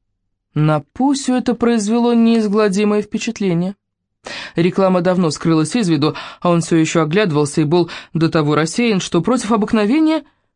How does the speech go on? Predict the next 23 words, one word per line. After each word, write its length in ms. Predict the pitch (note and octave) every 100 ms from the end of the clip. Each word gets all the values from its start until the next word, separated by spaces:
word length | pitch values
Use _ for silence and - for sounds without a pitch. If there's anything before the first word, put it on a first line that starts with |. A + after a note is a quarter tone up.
| _
не 160 | E3+ D#3+
прислушивался 720 | D3+ E3+ F#3+ G#3 B3 C4+ C#4
к 100 | -
нашей 280 | B3 A#3 C4+
беседе. 680 | A#3 C#4 - F4 D#3+ G#2+ - _ _ _ _ _ _
А 180 | - D3+
жаль, 400 | A3 C4+ F#3+ A#3 - _ _ _ - - -
ведь 220 | D#3 E3+
мы 120 | F3 E3
говорили 440 | F#3 C4 D4 F#3
о 80 | D3
признаках 520 | E3+ A3 A#3+ A#3 A#3
делимости 640 | F#3 F#3 G#3+ C4 C4 C4+
целых 440 | B3+ - F#3+ G3+ -
чисел, 520 | - D#4 - B2+ - _ _ _ _ _ _
и 140 | G#3 G#3+
ему 200 | G3+ F#3
они 200 | G3 G#3+
тоже 300 | F4 C4 C#3+
могут 280 | C3+ C#3+ -
пригодиться. 640 | E3+ F3 D3+ C3 - B2+ _ _ _ _ _ _ _ _
Как-никак 540 | - D#3 D#3 D3 D#3 -
Пуся 360 | G#3+ E3+ D#3+